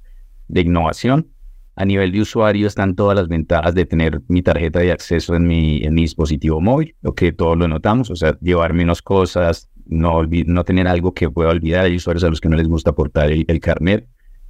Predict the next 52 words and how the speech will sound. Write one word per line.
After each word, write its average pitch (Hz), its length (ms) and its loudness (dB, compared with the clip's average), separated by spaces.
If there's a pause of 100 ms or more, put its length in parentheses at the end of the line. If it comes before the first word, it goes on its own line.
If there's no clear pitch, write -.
(120)
físico. 147 480 -2 (480)
Eh, 104 320 0
otra 104 280 0
de 117 100 2
las 104 160 2
ventajas 92 480 0
a 107 60 0
nivel 87 240 2
de 90 100 -2
conveniencia 85 540 0
es 95 80 -2
que 107 100 0
yo 95 160 0
puedo 101 300 0
desarrollar 82 440 0
aplicaciones. 82 600 0
O 85 40 -2
sea, 85 60 2
la, 85 140 2
la 95 160 0
credencial 92 520 0
no 104 100 2
es 107 60 -6
solamente 110 600 0
para 95 160 0
abrir 80 200 0
puertas. 85 340 0
Yo 147 100 0
puedo, 95 480 0 (300)
con 90 160 -2
el 85 140 0
api 90 240 -2
y 98 40 2
el 87 100 0
S 85 180 -2
D 92 100 0
K - 140 0
de 90 60 2
la 90 100 0
plataforma, 82 560 -2
desarrollar 80 520 0
aplicaciones 101 760 -2
que - 220 0
involucren 82 840 0
otras 92 320 -2
funcionalidades 80 720 0
que - 80 -2
mejoren 82 340 2
la 85 60 2
experiencia 80 540 -2
del 80 140 2
usuario 82 520 0